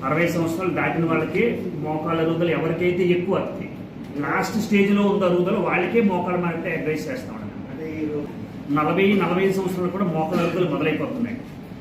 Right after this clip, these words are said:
కాకపోతే వాళ్ళందరికీ మోకాళ్ళ మార్పిడి చేయం. అదే మేము ఆలోచించే విధానం.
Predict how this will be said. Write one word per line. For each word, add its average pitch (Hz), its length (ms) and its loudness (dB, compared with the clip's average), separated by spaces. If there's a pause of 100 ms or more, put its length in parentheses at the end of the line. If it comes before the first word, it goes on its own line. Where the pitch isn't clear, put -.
(360)
కాకపోతే 190 440 0
వాళ్ళందరికీ 196 600 4
మోకాళ్ళ 208 380 2
మార్పిడి 196 280 0
చేయం. 156 440 -4 (440)
అదే 190 180 -4
మేము 180 200 0
ఆలోచించే 170 440 0
విధానం. 147 580 -2